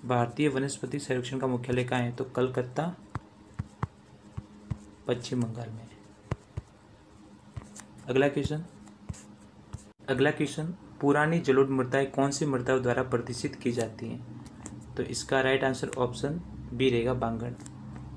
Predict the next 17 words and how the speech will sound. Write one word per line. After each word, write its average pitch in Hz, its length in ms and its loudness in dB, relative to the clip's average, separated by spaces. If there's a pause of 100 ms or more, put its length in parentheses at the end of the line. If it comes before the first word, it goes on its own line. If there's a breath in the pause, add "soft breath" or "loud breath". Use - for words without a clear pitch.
(380)
और 127 80 4
नई 131 240 4
जलोढ़ 139 260 6
मृदा 131 280 2
को 151 160 0
खादर 117 400 0
कहते 113 320 -6
हैं। 123 220 -10 (2500)
अगला 131 220 6
question, 147 360 -2 (2500)
निम्नलिखित 151 540 2
में 147 140 2
से - 260 0
असत्य 156 420 4
कथन 135 280 0
को 135 160 -4
छाटिए 113 520 -4